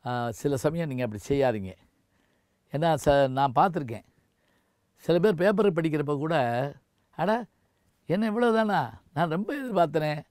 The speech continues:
அப்படிங்கிற மாதிரி சில பேர் பேசுவாங்க. அந்த வார்த்தையை கேட்டாலே நமக்கு கஷ்டமா இருக்கும். அதனால தயவு செய்து இது வேண்டுகோள் தான், ஆணையிடுதல் அதெல்லாம் ஒண்ணும் இல்லைங்க. நல்ல விஷயங்களை பகிர்ந்துக்கங்க.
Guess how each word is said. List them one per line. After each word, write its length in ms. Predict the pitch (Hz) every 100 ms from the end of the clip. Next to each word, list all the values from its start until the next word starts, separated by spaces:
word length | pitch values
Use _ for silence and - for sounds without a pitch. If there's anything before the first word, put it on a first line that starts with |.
| -
அப்படிங்கிற 400 | 135 170 170 165
மாதிரி 320 | 160 175 190
சில 200 | 175 151
பேர் 200 | 143 156
பேசுவாங்க. 500 | 139 135 - 117 98 -
அந்த 160 | - 110
வார்த்தையை 420 | 113 160 160 165
கேட்டாலே 340 | 139 135 143 151
நமக்கு 240 | 123 117
கஷ்டமா 280 | 107 139 120
இருக்கும். 340 | 92 90 _ _ _ _ _ _ _ _
அதனால 480 | _ 120 139 127 92 _ _ _ _ _
தயவு 240 | 123 165
செய்து 280 | 165 160 139
இது 120 | 131
வேண்டுகோள் 480 | 120 139 165 131 120
தான், 160 | 98 98 _ _ _ _ _ _ _ -
ஆணையிடுதல் 680 | 131 151 143 127 123 131 127
அதெல்லாம் 460 | - 127 131 139 147
ஒண்ணும் 300 | 123 135 117
இல்லைங்க. 200 | 101 90 - _ _ _ _ _ _ _ _
நல்ல 340 | - 117 175 220
விஷயங்களை 540 | 190 170 151 139 139 - -
பகிர்ந்துக்கங்க. 540 | 127 147 120 113 98